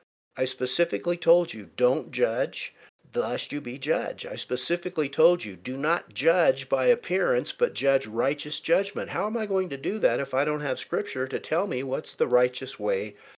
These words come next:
to approach this?" So when we're dealing with judgment, we need to be cautious, we need to be humble, and we need to recognize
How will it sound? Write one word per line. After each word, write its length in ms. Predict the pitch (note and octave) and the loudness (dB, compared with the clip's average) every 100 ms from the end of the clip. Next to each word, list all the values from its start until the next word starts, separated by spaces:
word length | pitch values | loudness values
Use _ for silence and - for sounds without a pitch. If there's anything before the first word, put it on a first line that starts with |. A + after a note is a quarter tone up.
| _ | _
to 120 | - | -4
approach 540 | B2 - D3+ D3+ - - | -4 0 0 0 -4 -8
this?" 460 | - - - - _ _ _ _ - | -8 -6 -8 -10 _ _ _ _ -6
So 400 | - C#3+ C#3+ C#3+ - - _ _ | 2 4 4 0 -20 -20 _ _
when 220 | F3+ F#3 | -2 2
we're 100 | E3 | 2
dealing 420 | D#3+ F#3 A3 A#3+ | 2 0 4 4
with 140 | A3 F#3 | 4 -2
judgment, 800 | C3+ C#3 C3+ - G2 G2 - - _ _ | 4 4 4 0 -8 -10 -14 -20 _ _
we 160 | - A#2+ | -8 -6
need 560 | A#2+ C3 E3 F3+ F3+ - | -4 -4 -2 -2 -4 -8
to 120 | E3 | -10
be 420 | - A#2+ A2+ A2 | -6 -4 -4 -6
cautious, 1000 | - - A2+ B2+ - E2+ F#2 - - - - _ | -10 -2 2 2 2 0 -2 -6 -8 -8 -14 _
we 200 | A2+ A2+ | -10 -8
need 320 | A2 A#2 C#3 | -6 -4 -4
to 80 | C#3 | -6
be 200 | G#2 G2 | -8 -14
humble, 720 | F#2 - B2+ D#3+ F#3 A3 A3 _ _ _ _ _ _ | -14 -8 -4 0 0 0 -2 _ _ _ _ _ _
and 220 | - A#2 | -8 -6
we 100 | A#2 | -6
need 280 | A#2 B2 F3 | -4 -2 -2
to 80 | F#3 | -2
recognize 1040 | F3+ F#3+ F#3+ F#3 B2+ G#2 F2 - - - | -2 -4 -6 -10 -8 -8 -10 -12 -10 -10